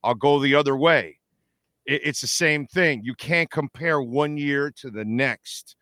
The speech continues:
because just because you did it last year and everything went your way doesn't mean you're gonna be able to do it again this coming season. And so that to me is,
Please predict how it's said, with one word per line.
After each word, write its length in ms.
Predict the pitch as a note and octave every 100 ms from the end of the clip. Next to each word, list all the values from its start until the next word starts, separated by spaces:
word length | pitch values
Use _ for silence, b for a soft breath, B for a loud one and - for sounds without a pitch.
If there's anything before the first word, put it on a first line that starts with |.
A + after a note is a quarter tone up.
| _ _ _
because 340 | A#2+ - A#2+ F#2
just 320 | - C3+ -
because 400 | D#3+ - D#3+ A#2+
you 80 | D#3+
did 200 | D#3 D3
it 80 |
last 440 | C#3 D3+ D#3+ - -
year 420 | A#2+ G#2 G#2+ G#2 _ _ -
and 140 | G#2
everything 400 | A#2+ D3+ D#3 D3+
went 180 | D#3 D#3+
your 160 | D3 D#3
way 520 | F#3+ F#3+ D3 A2+ F#2+ _ _ _
doesn't 380 | A#2+ G#2+ C3 B2
mean 240 | B2+ B2+
you're 100 | A#2+
gonna 180 | A#2+ B2
be 180 | A2+ A#2+
able 200 | A#2+ A2+
to 100 | A2+
do 200 | A2+ A#2
it 80 | G#2+
again 400 | G#2 A2+ G#2+ G2+
this 220 | G#2+ -
coming 340 | - G#2+ G2+
season. 540 | F#2 A2+ A2 F#2 F#2 F2+
And 180 | G#2+ G#2+
so 160 | - A#2
that 240 | C#3 D3+
to 100 | E3+
me 340 | D3 D#3 B2+
is, 320 | A2 G2 -